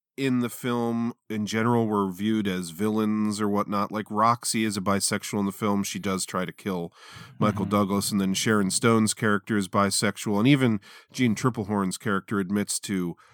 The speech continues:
Speaker 1: one time in college, you know, being with
Speaker 2: Right.
Speaker 1: a woman, and
Speaker 2: Right.
Speaker 1: one or both of them is the villain of the film. So, I mean,
Speaker 2: <laughs> Okay.
Speaker 1: I, I'm assuming that that's the,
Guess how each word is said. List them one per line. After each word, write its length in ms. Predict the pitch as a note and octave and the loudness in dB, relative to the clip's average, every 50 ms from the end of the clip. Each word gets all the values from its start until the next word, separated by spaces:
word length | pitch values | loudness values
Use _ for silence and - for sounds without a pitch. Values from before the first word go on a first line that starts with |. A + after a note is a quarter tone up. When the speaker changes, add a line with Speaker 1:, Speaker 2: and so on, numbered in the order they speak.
| _ _ _ | _ _ _
Speaker 1:
one 280 | - G2+ G#2 G#2 G2+ G2+ | -6 -2 0 0 0 0
time 280 | - A2+ G#2+ G2+ F#2+ | 0 0 0 0 0
in 120 | F2+ F2+ F2 | -2 -4 -6
college, 760 | - A#2+ A#2 A2+ A2 G#2 F#2+ F#2 F2 E2+ F2+ F#2+ - - - | 0 2 2 4 4 2 0 -2 -4 -6 -8 -10 -10 -8 -6
you 100 | G#2+ F#2+ | -6 -4
know, 180 | F2 D#2+ E2 E2+ | -4 -4 -4 -6
being 300 | E2 G#2 G2 F#2+ F#2+ F#2+ | -4 -4 -2 -2 -2 -2
with 120 | F#2+ F#2+ | -2 -2
Speaker 2:
Right. 140 | - F#2 G2+ | -2 -2 -2
Speaker 1:
a 20 | G#2 | -2
woman, 340 | G2+ F#2 F2+ E2+ F2 E2+ - _ - - - _ _ _ | -2 -2 -2 -4 -4 -6 -10 _ -20 -20 -20 _ _ _
and 300 | G2+ G2+ G2 F#2+ F#2+ - | -6 -4 -2 0 0 -2
Speaker 2:
Right. 180 | - F2+ - - _ _ _ _ | -2 -6 -8 -14 _ _ _ _
Speaker 1:
one 380 | - G2+ G#2+ B2 C#3+ E3 F3+ | -6 -2 2 6 6 8 8
or 160 | E3+ D#3+ D3+ C3+ | 8 6 6 4
both 300 | A#2+ C3 C#3+ C#3+ - B2+ | 6 6 6 6 4 2
of 120 | G#2+ F2+ | -2 -2
them 220 | G2 G2+ G2 G2+ | -2 -2 0 0
is 140 | G2+ G2 F2 | -2 -2 -4
the 80 | F#2 F#2+ | -6 -4
villain 300 | F2+ A2 A2 G#2+ G2+ F#2+ | -2 0 0 0 0 -2
of 40 | F#2 | -4
the 60 | F2+ F2+ | -6 -6
film. 400 | G2 G#2+ G2 F2 F2 F2 F2 F2 | -4 -4 -4 -4 -4 -4 -4 -4
So, 420 | - - G2 E2+ E2 E2+ - - _ _ _ _ _ _ _ _ _ - D3+ - | -4 -4 -4 -4 -4 -6 -8 -10 _ _ _ _ _ _ _ _ _ -16 -12 -4
I 80 | - G#2 | -2 0
mean, 320 | G#2 G2+ G2 F#2 F#2 F#2 | 0 0 0 0 -2 -2
Speaker 2:
<laughs> 0 | |
Okay. 280 | F#2 G2+ A2 A#2 B2+ C3 | -2 -2 -2 -4 -4 -4
Speaker 1:
I, 80 | - G#2 | -4 -4
I'm 140 | A2 G#2 G#2 | -2 -2 0
assuming 440 | G#2 - - C3+ C3 B2 B2 A#2+ A#2+ | 0 0 2 2 4 4 4 4 2
that 140 | A#2+ A#2 - | 0 0 0
that's 320 | B2+ A#2+ A#2+ - - - | 0 0 0 -2 -4 -6
the, 400 | - B2+ A#2 A#2 A2+ A2+ A2 G#2+ | -4 -2 -2 -2 -2 -2 -4 -6